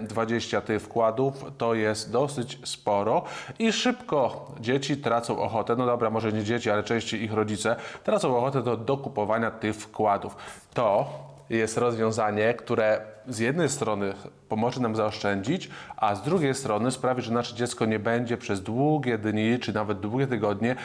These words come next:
wypuszczało tego natychmiastowego aparatu z łapek. Dlaczego?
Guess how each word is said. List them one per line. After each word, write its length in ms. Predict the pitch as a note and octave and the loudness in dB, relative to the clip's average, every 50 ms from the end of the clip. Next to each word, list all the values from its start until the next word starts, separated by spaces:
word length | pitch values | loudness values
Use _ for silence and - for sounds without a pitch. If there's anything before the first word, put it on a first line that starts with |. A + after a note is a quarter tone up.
| - - - - - | -10 -12 -10 -4 -2
wypuszczało 920 | D#3 F#3 F#3 D#3+ C3+ C#3+ - - C3 C3+ C3 C3 B2+ B2 A#2+ A#2+ - - | 0 0 2 0 -2 0 0 2 2 4 4 4 4 4 2 2 -2 -4
tego 400 | - A#2+ A#2+ B2 B2+ B2+ B2 - A#2 | -2 -2 0 2 2 2 2 2 2
natychmiastowego 880 | A2 A2 G#2 A#2 G#2+ G#2 G#2+ G2 G#2 - G#2 G2 A2 G#2+ G#2+ G#2+ - | 0 0 0 -2 -2 -2 -2 -2 -2 -4 -2 -2 0 0 2 2 2
aparatu 420 | G#2+ A2+ - A2 G#2 G2+ G2+ - A2 | 0 0 2 2 2 2 2 0 -2
z 80 | G2 | -2
łapek. 420 | A2 A2 A2 G#2 G#2 - G2+ G2+ G2 | 0 2 2 2 2 0 -2 -4 -4
Dlaczego? 680 | - C#3+ D3 C#3+ C#3+ - D3 C#3+ C3+ C#3+ C#3+ C3+ B2 | -2 0 2 2 2 2 0 0 2 2 2 2 0